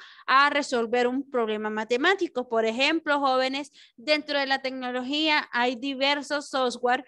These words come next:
en los cuales se implementan clases de ciencias naturales, matemáticas, sociales, etcétera, que nos podrían ayudar a nosotros como fuente estratégica,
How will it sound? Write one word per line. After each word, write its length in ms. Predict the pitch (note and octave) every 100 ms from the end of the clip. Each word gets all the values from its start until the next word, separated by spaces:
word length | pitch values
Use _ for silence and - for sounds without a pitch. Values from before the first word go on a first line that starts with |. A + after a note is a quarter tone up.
| - -
en 160 | C4+ C4+
los 180 | B3+ -
cuales 440 | B3 B3 C4+ C4+
se 100 | C#4
implementan 760 | C4 B3+ A#3 A3+ A#3+ A#3 B3+
clases 300 | B3+ A#3 A#3
de 120 | A#3 A3+
ciencias 320 | A3+ G#3 G#3
naturales, 760 | G3+ G3+ A#3 C#4+ C#4+ C4 C4+
matemáticas, 880 | B3+ G#3 G#3+ A#3 C#4 C#4 C#4 - A#3
sociales, 640 | G3 F#3+ C4+ C4+ C#4+ C#4+ A#3
etcétera, 640 | - - B3+ B3 A#3 C4 - - -
que 120 | D4+
nos 180 | D4+ D4+
podrían 560 | D4+ C#4+ C#4 D4+ D#4+ E4
ayudar 360 | D#4 D4 C4+
a 60 | C#4
nosotros 680 | C#4+ C#4+ C4 B3+ B3+ C4 -
como 340 | C4+ C4 C4
fuente 480 | B3+ - E4 E4+ D4
estratégica, 960 | C4+ - C4+ C#4 C4+ C4 A#3+ - C4 C#4+